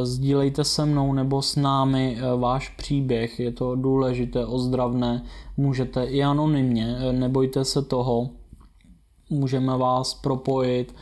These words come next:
pomoct vám, vyslechneme vás. Důležité je, eh, otevřít se a promluvit. V případě toho, že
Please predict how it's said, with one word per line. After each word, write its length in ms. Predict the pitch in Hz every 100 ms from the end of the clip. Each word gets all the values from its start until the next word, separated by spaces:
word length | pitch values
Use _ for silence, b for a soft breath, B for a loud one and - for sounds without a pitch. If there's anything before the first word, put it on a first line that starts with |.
| B B B B
pomoct 380 | 135 139 139 127
vám, 500 | 131 123 120 117 120 - -
vyslechneme 720 | 131 - 131 131 127 123 120
vás. 540 | 117 110 107 107 - - B B B B B
Důležité 600 | 143 139 135 135 139 135
je, 340 | 135 135 131 131
eh, 20 | 160 127 127
otevřít 800 | 127 135 143 139 139 131 127 -
se 300 | - - 123
a 120 | 120
promluvit. 760 | 120 139 131 123 120 107 107 - - - - B B B
V 120 | 90
případě 540 | - 135 135 135 135
toho, 340 | 131 135 135 131
že 320 | 131 131